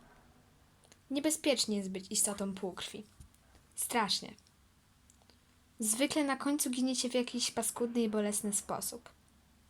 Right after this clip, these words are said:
Jeśli jesteś zwykłym dzieckiem, które czyta tę książkę jako kolejną powieść przygodową, to super.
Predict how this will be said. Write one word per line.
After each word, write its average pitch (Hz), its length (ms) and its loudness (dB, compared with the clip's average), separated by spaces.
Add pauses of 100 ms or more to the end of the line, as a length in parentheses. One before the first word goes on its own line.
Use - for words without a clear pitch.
(960)
Jeśli 262 180 0
jesteś 254 320 2
zwykłym 254 440 2
dzieckiem, 208 560 0
które 233 280 0
czyta 247 300 0
tę 240 220 0
książkę 226 580 0
jako 220 280 0
kolejną 240 460 2
powieść 233 300 0
przygodową, 220 560 2 (320)
to 381 100 2
super. 214 420 0